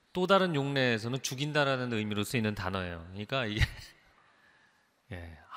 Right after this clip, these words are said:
아주 강하게 때린 거예요. 얼마나 곤히 잤는지. 그래서 저는 이거 보면서 그 첫 번째는 영성의 사도가 됐지만 역시 베드로는 우리를 실망시키지 않는 <laughs> 육적인 모습을 보여주는 베드로입니다.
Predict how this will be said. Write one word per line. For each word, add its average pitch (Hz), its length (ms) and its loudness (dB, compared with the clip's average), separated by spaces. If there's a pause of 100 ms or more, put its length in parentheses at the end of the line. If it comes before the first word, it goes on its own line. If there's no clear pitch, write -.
(120)
아주 180 280 0
강하게 160 840 2
때린 185 280 2
거예요. 147 280 -2 (200)
얼마나 160 440 0
곤히 127 260 -2
잤는지. 101 540 -4 (720)
그래서 110 140 -6
저는 117 140 0
이거 113 140 0
보면서 104 800 -4 (600)
그 90 440 -6
첫 - 160 -8
번째는 107 600 -4 (460)
영성의 117 420 0
사도가 127 300 -2
됐지만 104 600 -4 (460)
역시 107 420 -2
베드로는 107 400 0
우리를 98 220 0
실망시키지 127 640 0
않는 92 200 2
<laughs> - 1300 -8
육적인 120 360 4
모습을 98 360 2
보여주는 - 460 -2 (1200)
베드로입니다. 92 680 -4